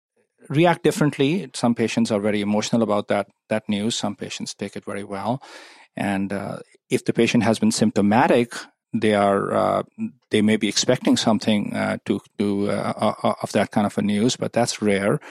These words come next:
And, uh, we often would tell them that, "Okay, this is just a, this finding needs to be confirmed." Obviously, we have to give them medical facts at the time that what, what are the next steps and stuff. So we address them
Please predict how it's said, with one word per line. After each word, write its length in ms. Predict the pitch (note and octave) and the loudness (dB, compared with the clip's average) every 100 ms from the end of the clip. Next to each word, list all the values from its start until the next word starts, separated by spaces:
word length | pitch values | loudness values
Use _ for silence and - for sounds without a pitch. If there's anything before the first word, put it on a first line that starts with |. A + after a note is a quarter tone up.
| - - - - - | -18 -18 -20 -16 0
And, 300 | A#2 A#2 A2+ | 2 4 4
uh, 320 | A#2 A2+ A#2 | 4 4 4
we 180 | A#2 B2 | 4 4
often 360 | B2+ - C3 A#2+ | 4 4 2 4
would 140 | A#2 | 2
tell 180 | - A#2+ | 2 2
them 180 | A#2 A2 | 4 2
that, 140 | G#2+ | 2
"Okay, 240 | G#2+ - | 0 -2
this 240 | G2+ A2 - | -2 0 -2
is 100 | - | -2
just 360 | A2 G#2+ - - _ _ - | -2 -2 -4 -8 _ _ -12
a, 460 | A2 A#2 - F2+ _ | -10 -12 -14 -20 _
this 200 | A2+ A2 | -4 -4
finding 340 | - A2 A2 G#2+ | 0 2 2 2
needs 180 | G2+ - | 0 -4
to 80 | |
be 80 | - | -10
confirmed." 560 | G#2+ A#2 - G#2+ A2 B2 | -4 -4 0 -2 0 -2
Obviously, 340 | - G#2+ - | -2 -4 -6
we 100 | G#2+ | -6
have 120 | G#2+ - | -6 -6
to 60 | |
give 200 | G#2+ G#2+ | -6 -4
them 140 | G#2 G2+ | -4 -2
medical 300 | G2+ - A2+ | -4 -4 -6
facts 380 | - G#2+ - | -2 -4 -4
at 60 | G#2 | -8
the 80 | A2+ | -10
time 340 | - G#2+ G#2 | -10 -8 -6
that 160 | G2 - | -6 -4
what, 120 | A2+ - _ - | -6 -6 _ -2
what 120 | A2 | 0
are 80 | G#2 | 2
the 100 | G2 | 0
next 280 | G2 - | -4 -4
steps 340 | - G#2 G#2+ - | -6 -6 -6 -4
and 80 | G#2+ | -4
stuff. 280 | - - | -6 -8
So 140 | - G#2+ | -6 -6
we 140 | G2+ | -8
address 380 | G2+ - G#2 - | -8 -2 -2 0
them 200 | A2+ G#2+ | 0 -2